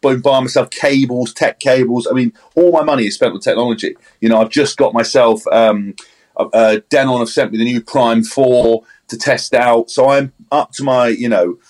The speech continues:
up to my head in sort of new tech bits and pieces. I've got s-, the S-, Samsung have sent me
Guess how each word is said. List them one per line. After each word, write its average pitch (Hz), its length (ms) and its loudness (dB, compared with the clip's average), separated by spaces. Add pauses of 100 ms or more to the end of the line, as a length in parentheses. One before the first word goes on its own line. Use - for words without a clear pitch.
(920)
up - 140 -4
to 135 80 -10
my 135 140 0
head 135 300 0
in 117 120 0
sort - 220 -6
of 110 60 -8
new 123 200 2
tech - 380 -2
bits - 200 -4
and 113 120 -4
pieces. 123 420 0
I've 120 140 -2
got 160 160 0
s-, - 160 -10
the 120 160 -6
S-, - 320 -4
Samsung 135 380 0
have 117 100 0
sent 131 200 0
me 113 120 2